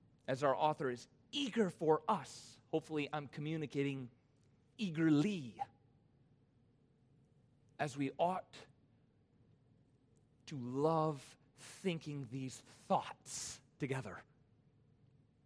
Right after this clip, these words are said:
That it is not the strength of my faith that justifies me or perseveres me, but it is a person wherein my faith does rest,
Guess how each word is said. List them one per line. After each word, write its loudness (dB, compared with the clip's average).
That -10
it -4
is -6
not -2
the -10
strength -6
of -8
my -6
faith -2
that -6
justifies -6
me -18
or 6
perseveres 0
me, -12
but 2
it 2
is -2
a -4
person -4
wherein 2
my -6
faith -4
does -4
rest, -8